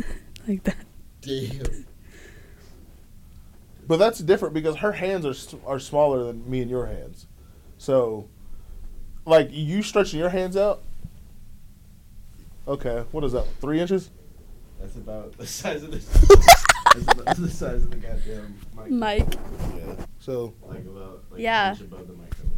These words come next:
Speaker 3: That's, like, three inches.
Speaker 2: About.
Speaker 3: Nice. I have a question.
Speaker 1: Go
Speaker 3: It's
Speaker 1: ahead.
Speaker 3: follow-up.
Speaker 1: Go ahead.
Speaker 3: How did you see it?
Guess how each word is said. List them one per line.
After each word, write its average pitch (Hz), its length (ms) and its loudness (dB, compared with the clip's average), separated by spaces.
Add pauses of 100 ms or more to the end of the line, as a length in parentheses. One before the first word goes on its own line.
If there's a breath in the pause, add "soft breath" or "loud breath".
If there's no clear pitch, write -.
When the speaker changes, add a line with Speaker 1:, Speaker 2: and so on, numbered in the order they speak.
(140)
Speaker 3:
That's, 240 120 -4
like, - 140 -4
three 139 220 -2
inches. 131 240 0
Speaker 2:
About. - 1800 6
Speaker 3:
Nice. 135 340 2 (1120 loud breath)
I 175 100 6
have 185 100 8
a - 20 0
question. 135 460 -4 (520)
Speaker 1:
Go 226 100 -4
Speaker 3:
It's 208 80 0
Speaker 1:
ahead. 240 40 0
Speaker 3:
follow-up. 120 380 4 (720)
Speaker 1:
Go 208 140 0
ahead. 214 240 -6 (840)
Speaker 3:
How 175 120 4
did 156 140 4
you 131 80 0
see 175 180 -2
it? - 140 -6